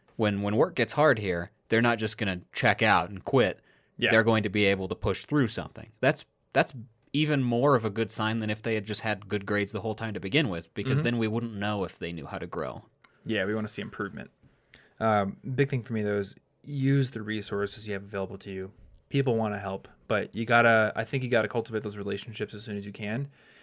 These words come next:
Speaker 2: And this person going into computer science now gives them an opportunity now to meet their professors, meet their advisors. Just
Speaker 1: Yeah.
Speaker 2: get those relationships off the ground so that way if there are struggles down the road,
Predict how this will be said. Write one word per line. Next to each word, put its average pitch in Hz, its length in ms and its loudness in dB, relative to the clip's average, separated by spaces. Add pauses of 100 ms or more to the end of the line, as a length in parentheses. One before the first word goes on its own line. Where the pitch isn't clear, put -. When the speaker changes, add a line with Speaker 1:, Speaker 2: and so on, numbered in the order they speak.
(160)
Speaker 2:
And 113 140 -2
this 120 120 -2
person 135 380 4
going 120 200 2
into 117 120 0
computer 117 280 -6
science 117 360 -2
now 127 580 2
gives 127 260 6
them 113 160 -2
an 110 80 -2
opportunity 104 720 -6 (760)
now 117 380 2 (800)
to - 100 -12
meet 110 160 -4
their 101 80 -2
professors, 107 520 -2
meet 101 140 -4
their 95 140 -4
advisors. 95 600 -8 (460)
Just 104 160 -6
Speaker 1:
Yeah. 90 200 4 (300)
Speaker 2:
get 127 220 4
those 127 220 2
relationships 113 640 -4
off 104 120 -4
the 101 80 -10
ground 104 440 -2
so 107 100 -10
that 104 140 -2
way 104 140 -4
if 98 120 -6
there 101 220 -8
are 117 200 2
struggles 113 460 -4
down 110 240 -2
the 98 60 -6
road, 113 520 6